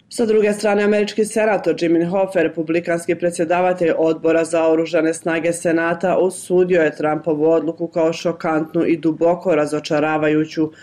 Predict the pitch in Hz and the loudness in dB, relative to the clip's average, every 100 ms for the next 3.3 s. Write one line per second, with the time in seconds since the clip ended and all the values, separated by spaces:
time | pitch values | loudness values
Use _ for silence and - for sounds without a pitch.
0 | - - - 180 202 196 156 156 160 156 | -20 -20 -12 -2 -2 0 0 2 0 -2
1 | 170 156 156 160 170 175 165 160 160 160 | 0 2 2 2 0 -2 -2 0 0 0
2 | 170 160 165 151 135 135 147 151 156 160 | -2 -2 -2 -2 -2 -2 -2 -2 -2 -2
3 | 147 147 127 | -2 -2 -4